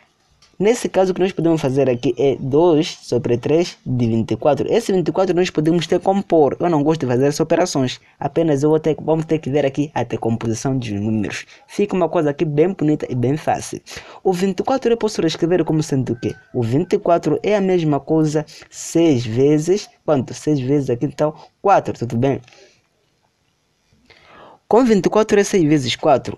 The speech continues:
Essa aqui é fração aqui única. Isso aqui será igual a quanto? Nós teremos aqui então dois vezes, o seis é uma coisa também, dois vezes três,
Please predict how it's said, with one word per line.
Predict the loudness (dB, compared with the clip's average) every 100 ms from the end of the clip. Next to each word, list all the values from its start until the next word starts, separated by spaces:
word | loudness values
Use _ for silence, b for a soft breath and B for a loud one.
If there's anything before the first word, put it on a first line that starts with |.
| -6
Essa | -4 -4
aqui | -2 -2
é | -2
fração | -2 -4 -2
aqui | -2 -2 0
única. | 2 2 0 -6 -10 -6
Isso | -4 -4
aqui |
será | -4 -2
igual | 0 2 2
a | 2
quanto? | -2 -4 0
Nós | -2
teremos | 0 0 0 0
aqui | 0
então | -2 0 0
dois | 2 2 0 -2 b _ -2
vezes, | 2 2 2 -2 -2
o | -2
seis | 0 0 0 -2
é | -2
uma | 0 0
coisa | 0 0
também, | 2 0 0 -2 -8
dois | -2 2 4 2
vezes | 2 2 2 0 -4
três, | -4 -2 0 -2